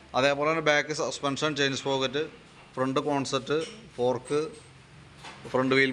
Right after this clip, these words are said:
ബെയറിംഗ് അടക്കം ചെയ്തേക്കണ വർക്കാണ്. എഞ്ചിൻ വർക്ക്, ഏഹ്, നല്ല രീതിയിൽ എഞ്ചിൻ കംപ്ലൈൻ്റ് ആയിട്ടാണ് വന്നിരുന്നത്. ഗിയർ ബോക്സിൻ്റെ ബെയറിംഗ്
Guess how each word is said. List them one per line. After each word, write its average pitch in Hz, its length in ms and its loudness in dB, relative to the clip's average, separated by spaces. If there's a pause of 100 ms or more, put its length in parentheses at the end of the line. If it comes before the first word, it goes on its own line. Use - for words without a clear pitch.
ബെയറിംഗ് 131 320 2 (320)
അടക്കം 131 420 0
ചെയ്തേക്കണ 135 380 4
വർക്കാണ്. 120 340 2 (760)
എഞ്ചിൻ 139 240 2
വർക്ക്, 156 280 4 (540)
ഏഹ്, 165 320 -4
നല്ല 156 120 4 (100)
രീതിയിൽ 170 240 4
എഞ്ചിൻ 170 240 -2
കംപ്ലൈൻ്റ് 160 320 2
ആയിട്ടാണ് 165 260 2
വന്നിരുന്നത്. 135 360 4
ഗിയർ 135 220 4
ബോക്സിൻ്റെ 147 340 -2
ബെയറിംഗ് 143 300 2